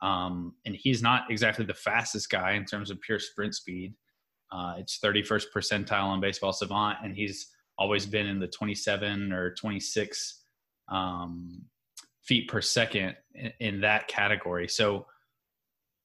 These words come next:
for him, it doesn't seem to be like straight line speed is a problem at all. When you're evaluating a shortstop just defensively, what, what kind of things are you looking for, and what kind of things are scouts looking for when they're bearing down?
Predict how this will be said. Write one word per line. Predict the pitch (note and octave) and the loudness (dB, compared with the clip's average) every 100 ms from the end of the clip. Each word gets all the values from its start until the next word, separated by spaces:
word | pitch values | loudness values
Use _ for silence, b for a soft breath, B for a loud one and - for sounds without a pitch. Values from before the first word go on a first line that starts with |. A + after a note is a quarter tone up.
| _ _ | _ _
for | - B2+ | 0 0
him, | - C3 C#3 A2 A2+ - | 4 6 6 6 2 -2
it | A2+ | -2
doesn't | A#2+ G#2+ G2+ | 0 2 0
seem | A2+ G#2 | 0 0
to | G#2 | 0
be | G#2 G#2 G#2 G2+ | 2 4 2 0
like | A2 F2+ | -2 -2
straight | - - A2+ G#2+ | -2 2 2 2
line | A2 A2 A2 G#2 | 2 4 4 2
speed | G2+ - G#2+ G2 G2 - _ _ _ _ _ - | 0 0 0 2 -2 -6 _ _ _ _ _ -2
is | A2 | -2
a | |
problem | G2 G#2+ G#2 G2 F#2+ | 2 4 6 4 0
at | F2+ | 4
all. | G#2+ G2 F2+ - B B B _ - | 6 6 4 0 B B B _ 0
When | B2 | 6
you're | C3 B2 | 8 8
evaluating | G2+ A2+ A#2+ A2+ A2 G#2 G2 | 6 6 6 8 6 4 0
a | |
shortstop | - A2 G2+ - G2 | 0 2 2 2 2
just | G#2+ G#2+ | 2 -2
defensively, | G2+ - G2+ G2+ F#2+ F#2 F2+ | -4 -2 -2 -2 -4 -4 -2
what, | F#2+ G#2 G#2+ | -2 -2 -2
what | A2 | 0
kind | C3 A2 | 2 0
of | - | 2
things | A#2 A2+ A2+ | 4 4 4
are | G#2+ G2 | 2 2
you | G#2 | 2
looking | A2+ A#2+ A2+ | 2 2 0
for, | A#2 A2+ | 2 2
and | |
what | G2 | 0
kind | G#2 G#2 | 0 0
of | F#2+ | 2
things | G#2+ G2+ G2 - - b b b | 0 0 -2 -4 -10 b b b
are | G2 | 0
scouts | - - F#2+ F#2 - | 2 2 2 2 -2
looking | F2 F#2 | -4 -4
for | - F#2 | -2 -2
when | F2+ F#2 | -2 -4
they're | F2 | -4
bearing | F#2 F2+ F2+ | -4 -4 -4
down? | F2+ F2+ | -4 -6